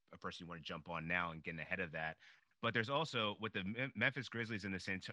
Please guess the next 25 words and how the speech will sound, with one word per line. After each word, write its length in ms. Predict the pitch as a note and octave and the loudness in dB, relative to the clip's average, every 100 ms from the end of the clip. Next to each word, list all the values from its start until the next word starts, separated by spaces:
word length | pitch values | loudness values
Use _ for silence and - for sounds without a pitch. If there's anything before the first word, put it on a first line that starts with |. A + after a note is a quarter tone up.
| - | -2
San 220 | - A#2+ | 4 4
Antonio 340 | G#2+ A2+ G#2 | 4 0 0
Spurs 440 | F2+ - A2 G#2 F#2+ | -2 0 2 2 2
having 260 | F#2 F#2 E2+ | 0 0 -2
the 80 | E2 | -4
best 220 | G2 G2 - | -2 -2 -2
schedule 680 | - G2 G2 F2+ F2+ F2 - - - _ - | 2 4 4 2 0 0 -4 -18 -20 _ -2
for 120 | G2+ | 0
the 120 | F#2 | 0
second 340 | - G#2 F#2+ F#2 | 2 2 2 4
half 220 | F#2+ F#2 | 4 2
of 60 | |
the 80 | F2 | -4
season, 560 | E2 - A#2 F#2+ F2+ F2 - - _ - | -6 -2 0 0 -2 -4 -10 -20 _ -4
I 40 | |
think 180 | G2 C3 | 0 2
those 240 | - B2+ A2+ | 6 6 6
are 40 | |
the 80 | G#2 | 0
players 500 | F#2+ G#2+ G2 F#2+ F#2 G2 | 0 4 6 6 2 2
that 300 | F#2+ F2+ F2+ _ _ - | 4 6 2 _ _ -10
really 280 | F#2+ A2+ G#2+ | 0 2 2
should 200 | - G2 | 0 0
be 140 | G2 | 2
attractive 520 | F#2 - G2 F2+ F#2+ | 2 6 6 4 0